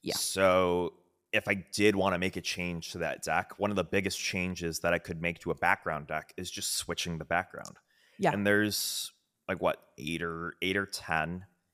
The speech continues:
Speaker 2: uh, different backgrounds for each color,
Speaker 1: There's
Speaker 2: I
Speaker 1: a
Speaker 2: wanna say, or
Speaker 1: lot.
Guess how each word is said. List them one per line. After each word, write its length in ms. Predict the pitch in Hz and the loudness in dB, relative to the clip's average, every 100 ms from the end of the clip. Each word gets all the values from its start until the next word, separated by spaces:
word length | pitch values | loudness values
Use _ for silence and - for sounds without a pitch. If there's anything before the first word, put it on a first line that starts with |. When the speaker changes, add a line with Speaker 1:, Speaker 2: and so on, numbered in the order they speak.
| _ - | _ -6
Speaker 2:
uh, 180 | 82 80 | 0 0
different 300 | 80 90 90 | 0 -6 -4
backgrounds 440 | 80 78 92 90 - | -4 -2 -4 -4 -6
for 120 | 90 | -8
each 180 | 87 - | -8 -6
color, 380 | 82 80 98 107 _ _ - | -4 -2 -4 -8 _ _ 0
Speaker 1:
There's 180 | 220 240 | 2 4
Speaker 2:
I 20 | |
Speaker 1:
a 40 | |
Speaker 2:
wanna 120 | 175 | 2
say, 180 | 165 120 | 2 2
or 180 | 113 113 | 6 4
Speaker 1:
lot. 100 | 113 | 4